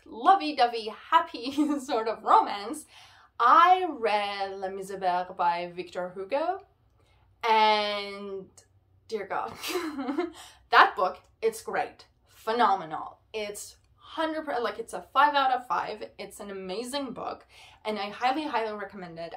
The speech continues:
I know when you look at it, it's super scary because, like, it's a huge book. You can literally use that book to just attack anybody that's trying to kill you, literally, but it worth it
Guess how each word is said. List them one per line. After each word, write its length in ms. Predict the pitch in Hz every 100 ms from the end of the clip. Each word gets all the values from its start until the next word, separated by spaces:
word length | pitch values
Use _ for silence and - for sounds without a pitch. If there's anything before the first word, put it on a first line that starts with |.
| -
I 120 | 202
know 220 | 208 196
when 180 | 277 269
you 140 | 330
look 200 | 302 285
at 140 | 196 185
it, 240 | 185 - -
it's 180 | 185 -
super 360 | 202 - 320
scary 460 | 330 - 180 180 180
because, 320 | 165 165 156
like, 160 | 156 -
it's 200 | - -
a 40 |
huge 480 | 190 - 330 339 -
book. 220 | - - -
You 140 | 233
can 340 | - 196 185
literally 420 | 196 311 302 277 277
use 300 | 233 233 220
that 220 | 214 -
book 240 | - - - - - _
to 220 | - - 190
just 320 | 190 180 -
attack 480 | - - 196 196 -
anybody 340 | 208 185 175 156
that's 240 | 180 180
trying 340 | - 156 151 - _
to 100 | -
kill 220 | - -
you, 140 | - - - _ _ _
literally, 600 | 214 247 277 196 156 160 - - 247
but 540 | 240 214 214 202 196 - _ _
it 180 | 220 220
worth 260 | - - 269
it 240 | 277 277